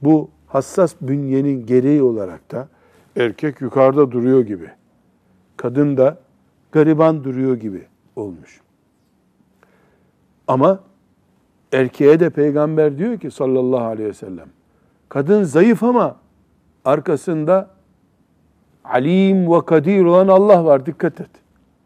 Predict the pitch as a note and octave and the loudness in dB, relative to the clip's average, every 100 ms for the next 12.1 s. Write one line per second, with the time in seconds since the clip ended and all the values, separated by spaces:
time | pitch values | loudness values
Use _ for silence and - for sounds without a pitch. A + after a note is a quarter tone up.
0 | _ _ _ _ _ _ _ _ _ _ | _ _ _ _ _ _ _ _ _ _
1 | _ _ _ _ _ _ _ _ _ _ | _ _ _ _ _ _ _ _ _ _
2 | _ _ _ _ _ _ _ _ _ _ | _ _ _ _ _ _ _ _ _ _
3 | _ _ _ _ _ _ _ _ _ - | _ _ _ _ _ _ _ _ _ -16
4 | G#2+ A2+ C3 A#2+ _ _ _ _ _ _ | -10 -6 -6 -6 _ _ _ _ _ _
5 | _ - C3 F3 G#3 C3+ D#3 A3 G3+ - | _ -4 0 2 2 2 4 4 2 -4
6 | _ - C#3 A#3+ B3+ F#3 - D3+ B2 C3 | _ -4 2 4 4 0 0 -4 0 0
7 | A2 - _ _ A3 B3+ B3 - A#3 C#4 | 0 -8 _ _ 0 2 2 0 -4 -4
8 | B3 F3+ B2 B2+ F#3 G3+ G3 D3 C3 C#3+ | -2 -2 0 0 -2 -4 -8 -6 -4 -4
9 | D3+ D#3 C3+ C#3+ - G3 F#3+ F3+ G3 F3 | -2 -4 -4 -10 -10 -10 -8 -4 -4 -4
10 | E3+ A#2+ _ _ _ _ _ - G#3 F#3 | -6 -10 _ _ _ _ _ -12 -4 -2
11 | D3 F3 C3+ D#3 E3 C3 D#3+ D#3+ - E3 | 0 -2 -2 -4 -6 -6 -6 -6 -8 -10
12 | F3 | -10